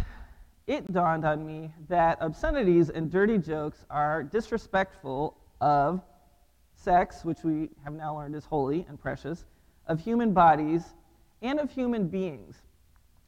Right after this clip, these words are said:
And very often, I would say proportionally more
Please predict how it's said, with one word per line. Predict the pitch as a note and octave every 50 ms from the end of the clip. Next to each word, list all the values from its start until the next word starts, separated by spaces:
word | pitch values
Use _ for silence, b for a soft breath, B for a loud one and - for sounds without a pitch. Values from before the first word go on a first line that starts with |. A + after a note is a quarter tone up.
| _ _ -
And | F#3 G3 G3 G3+ F3+ F3+ G3+
very | C4+ C#4+ D#4 D#4 D#4 D4+ D4 C#4 C#4 C4+ C4+ - -
often, | G3+ G#3 G#3+ A3 G#3 - - D#3 D3+ C#3 C3+ B2+ -
I | F3+ A3+ C#4
would | C4+ A3+ F#3+
say | - - F#3 E3 D#3+ D#3+ E3+ - - _
proportionally | - - - - - C4 C4 C4 B3 - A3+ G#3+ F#3 F#3 F3 E3+
more | E3 E3 E3 E3+ E3+ F3 F#3 G3 F#3+ F#3+ F#3 F3+ F#3 G3